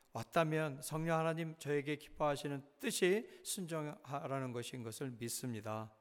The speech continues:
이제 그렇게 행하겠습니다. 그런데 너무도 여건이 안 좋아요. 분위기도 안 좋고 저도 뭔가 준비가 안 된 것 같아요. 그러나 주님, 이걸 알게 하신 것은 주님께서 지금 저에게 말씀하시는 것입니다. 그래서 지금 행하겠습니다. 주여,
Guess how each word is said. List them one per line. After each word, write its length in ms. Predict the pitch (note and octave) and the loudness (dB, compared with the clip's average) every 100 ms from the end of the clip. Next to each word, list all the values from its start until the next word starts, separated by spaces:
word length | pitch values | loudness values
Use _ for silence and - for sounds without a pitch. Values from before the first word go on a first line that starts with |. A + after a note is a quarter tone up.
| _ _ _ _ _ | _ _ _ _ _
이제 200 | C3 D3 | 2 4
그렇게 240 | C#3+ C#3 C#3+ | 4 2 2
행하겠습니다. 640 | D3+ D3 C#3 - C3 B2 | 4 4 2 -2 -4 -4
그런데 400 | D#3 D#3+ F3 D#3 - - | -4 0 2 0 -2 4
너무도 360 | D#3+ G3+ B3 | 8 10 10
여건이 340 | A#3 A3 B3 B3 | 10 12 12 12
안 240 | D3+ D#3+ | 8 6
좋아요. 300 | F3 G3+ F3+ | 4 4 4
분위기도 400 | - B3 C4 C4+ | 0 0 4 8
안 120 | B3 | 8
좋고 300 | A3+ A#3 B3 B3 - | 6 8 8 8 0
저도 380 | G#3 A#3+ C#4 G#3+ | 4 6 8 8
뭔가 240 | A3+ C4 | 8 8
준비가 400 | C4+ B3+ C4+ B3+ | 8 6 8 8
안 120 | G#3 | 8
된 120 | G#3 A3+ | 6 4
것 80 | |
같아요. 300 | G#3+ G3 G#3 G3+ | 4 4 4 4
그러나 220 | A#3 B3 | 4 4
주님, 360 | C4 B3+ B3+ B3 - | 4 4 2 -2 -4
이걸 220 | B3 C#4 C#4 | 2 8 10
알게 240 | B3+ B3+ | 10 10
하신 220 | B3 B3+ | 8 6
것은 200 | B3 C4 | 2 2
주님께서 420 | B3+ C#4+ C#4 C4+ | 2 2 2 0
지금 240 | A#3 B3+ A#3+ | 0 0 4
저에게 220 | A3+ A3+ | 6 6
말씀하시는 560 | G#3+ F#3 G#3+ F#3 F#3+ E3+ | 6 4 2 0 -2 -4
것입니다. 540 | D#3 E3 D3 D3 D3+ - - - | -4 -2 0 0 0 -6 -18 -4
그래서 280 | E3 D3 D3 | -2 0 -2
지금 220 | C#3+ C#3 | -2 -4
행하겠습니다. 800 | C#3+ C#3 B2 A#2+ C#3+ C3 B2+ B2+ _ _ _ _ _ | -4 -4 -4 -6 -8 -12 -14 -16 _ _ _ _ _
주여, 420 | - C3 A#2+ | -6 -4 -4